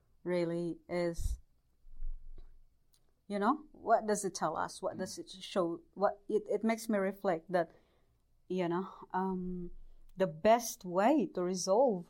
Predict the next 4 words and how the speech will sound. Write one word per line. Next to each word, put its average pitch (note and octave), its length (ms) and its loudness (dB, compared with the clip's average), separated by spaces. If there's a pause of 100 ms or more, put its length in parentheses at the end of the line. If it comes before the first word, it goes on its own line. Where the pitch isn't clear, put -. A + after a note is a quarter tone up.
problem F3 640 -2
is F#3+ 240 -4
not G3+ 260 -2 (1160)
through F#3 400 -2